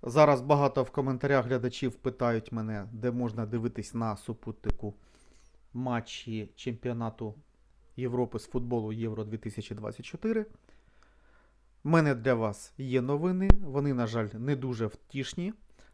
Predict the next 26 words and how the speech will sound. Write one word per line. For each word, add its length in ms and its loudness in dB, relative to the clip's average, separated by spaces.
але 200 0
все 220 -2
ж 60 -6
таки 240 -2
щось 320 -2
цікавеньке 560 -4
я 140 -2
вам 240 -4
розповім. 560 -2
На 220 4
супутнику 560 -2
Єутелсат 720 4
в 40 -20
позиції 680 -2
дев'ять 420 2
градус-, 580 0
градусів, 640 -2
е, 300 -6
східної 420 -6
довготи. 420 -4
На 160 2
частоті 480 -2
дванадцять 520 -2
триста 320 -6
три 200 -2
поляриза-, 420 8